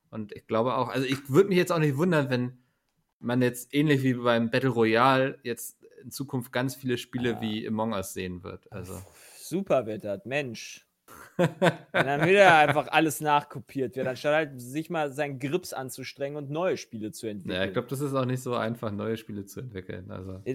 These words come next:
Speaker 2: das, das stimmt. Das mag ja sein, sonst wäre das ja, ne?
Speaker 1: Also
Speaker 2: So,
Speaker 1: selbst
Speaker 2: aber
Speaker 1: Warcraft damals war ja keine eigene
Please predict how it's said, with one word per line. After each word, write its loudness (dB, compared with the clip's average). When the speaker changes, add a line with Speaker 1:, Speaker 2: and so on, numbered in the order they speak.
Speaker 2:
das, -8
das -6
stimmt. 2
Das -10
mag -2
ja 2
sein, 0
sonst -12
wäre 0
das -2
ja, 0
ne? -6
Speaker 1:
Also 6
Speaker 2:
So, 4
Speaker 1:
selbst 8
Speaker 2:
aber 10
Speaker 1:
Warcraft 6
damals 4
war 4
ja 2
keine -2
eigene -4